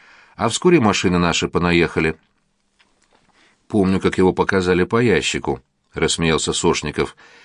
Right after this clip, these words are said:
Лицо распухшее, синее, глаз не видно. Так его только через две недели журналистам показали. Хотя я бил в основном в причинное место.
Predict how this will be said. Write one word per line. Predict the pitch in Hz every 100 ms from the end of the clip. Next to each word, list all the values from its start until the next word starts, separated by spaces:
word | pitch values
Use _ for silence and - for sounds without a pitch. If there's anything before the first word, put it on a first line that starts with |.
| - -
Лицо | 90 95 - 147
распухшее, | 85 - 117 135 - 80 71
синее, | - 131 120 71
глаз | 80 113 -
не | 107
видно. | 104 139 117 71 64 _ _ _ _ _ -
Так | 67
его | 78 80
только | 85 76 107
через | 87 87
две | 87 95
недели | 104 104 87 73 -
журналистам | 78 82 82 76 69 78 69
показали. | 73 80 71 73 69 - _ _ - - - - - -
Хотя | 143 127 214
я | 185
бил | 143 165 143
в |
основном | 123 123 135 156 120
в |
причинное | 131 123 - 131 127 120
место. | 80 67 - 64